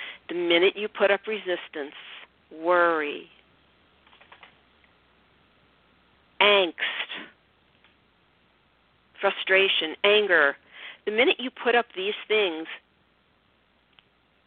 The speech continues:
to the change, the harder the change is going to be. Because life has a flow,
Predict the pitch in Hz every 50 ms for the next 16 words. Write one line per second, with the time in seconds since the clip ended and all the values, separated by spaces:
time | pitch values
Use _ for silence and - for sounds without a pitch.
0 | _ _ _ _ _ _ _ _ _ - - - 214 202 185 185 - - - 202
1 | 190 185 156 131 147 143 151 - - - - - _ _ _ _ _ _ _ _
2 | _ _ _ _ _ _ _ _ _ _ _ _ _ _ _ _ _ _ _ -
3 | - - - 226 233 240 220 196 175 180 - - 180 175 175 180 190 - - 151
4 | 143 151 165 185 196 185 226 269 311 185 - - _ _ _ _ _ _ _ _
5 | _ _ _ _ _ _ _ _ _ _ _ _ _ _ - - - - 233 226
6 | 214 175 - 190 180 185 202 220 - - 185 175 - 170 - - - 170 175 165
7 | 147 135 - -